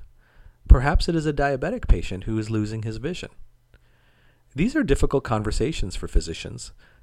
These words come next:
sometimes conversations filled with intense emotions, and you'll be able to see how they handle these situations. The experience should also allow you to see what happens before and after the patient encounter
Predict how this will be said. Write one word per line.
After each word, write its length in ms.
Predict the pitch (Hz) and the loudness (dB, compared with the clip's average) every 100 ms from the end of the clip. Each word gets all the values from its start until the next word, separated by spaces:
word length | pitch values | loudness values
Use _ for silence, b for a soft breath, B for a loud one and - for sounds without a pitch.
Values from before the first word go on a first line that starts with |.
| - | -10
sometimes 480 | - 269 208 151 | -8 -2 0 0
conversations 680 | - 117 107 - 104 - 104 | -2 -2 2 0 0 -4 -4
filled 300 | - 104 101 | 0 0 0
with 160 | 98 98 | -2 -2
intense 400 | 101 - 233 - | 2 4 4 -2
emotions, 600 | 80 78 - 143 165 - b b b b | -4 -4 -4 -4 -8 -10 b b b b
and 140 | 180 | 0
you'll 120 | 247 | 2
be 140 | 294 262 | 4 6
able 140 | 165 | 6
to 60 | 147 | 4
see 300 | - 165 143 | 2 0 2
how 220 | 131 113 | 2 0
they 120 | 120 | -2
handle 400 | 110 151 180 90 | -6 -6 -4 -4
these 160 | - - | -6 -14
situations. 840 | - - 71 71 - - - - _ _ _ _ _ - b b b b b b b _ _ | -14 -10 -10 -10 -12 -16 -20 -20 _ _ _ _ _ -20 b b b b b b b _ _
The 120 | - 165 | -2 -2
experience 540 | - - 285 262 139 | 2 0 0 -2 -4
should 180 | - 139 - | 0 -2 0
also 280 | 190 - - | -2 -2 2
allow 240 | 143 104 | 4 4
you 160 | 92 98 | 2 0
to 60 | |
see 340 | 92 - 87 107 | -2 -4 -6 -6
what 280 | - 143 - | -2 0 2
happens 360 | 190 - 185 | 2 2 2
before 500 | 135 - - 175 226 | 0 0 2 -2 0
and 160 | 208 170 | -6 -4
after 300 | 160 - 123 | -6 -2 -4
the 120 | 98 | 0
patient 360 | - 90 - 78 | 0 0 -8 -12
encounter 480 | 80 - - - | -12 -10 -10 -12